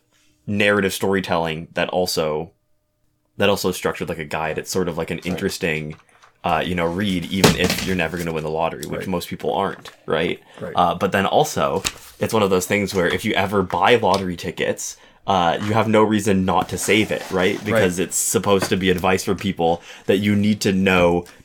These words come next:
Speaker 1: basically as soon as you win the lottery. It needs to, if y-, it ever happens, you want that in the back of your head before anything else happens, right? You wanna
Speaker 2: Right.
Speaker 1: go back to the thing that is telling you how to maximize your chances of, you know, financial solvency and independence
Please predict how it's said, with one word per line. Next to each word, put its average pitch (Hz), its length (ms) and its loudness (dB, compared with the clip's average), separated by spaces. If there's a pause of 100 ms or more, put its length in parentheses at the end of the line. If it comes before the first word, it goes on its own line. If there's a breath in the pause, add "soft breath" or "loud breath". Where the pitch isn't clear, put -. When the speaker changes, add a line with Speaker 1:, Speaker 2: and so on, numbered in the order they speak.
Speaker 1:
basically 123 500 2
as 101 120 2
soon 110 160 2
as 92 160 2
you 87 100 0
win 87 100 -2
the 80 60 -2
lottery. 80 460 0
It 92 80 0
needs 107 260 -2
to, 90 260 4 (240 loud breath)
if 123 200 2
y-, 127 160 4
it 120 120 6
ever 110 160 4
happens, 110 340 2
you 107 60 0
want 104 220 0
that 98 180 4
in 104 80 2
the 104 60 0
back 95 260 2
of 185 60 -8
your 92 100 2
head 90 200 0
before 98 360 4
anything 92 320 2
else 85 160 -4
happens, - 480 -4
right? 85 160 2
You 98 100 -2
wanna 98 160 2
Speaker 2:
Right. 92 60 -4
Speaker 1:
go 101 160 2
back 92 320 2
to 110 80 4
the 92 120 0
thing 85 380 0 (280 loud breath)
that 95 100 2
is 92 100 -2
telling 92 300 0
you 92 80 2
how 92 180 0
to 92 80 2
maximize 90 680 -2
your 90 100 -4
chances 87 360 -4
of, 82 300 -6 (300 loud breath)
you 95 100 -2
know, 82 220 2
financial 87 960 0 (220 soft breath)
solvency 85 880 0
and 82 400 -6 (100)
independence 85 800 -4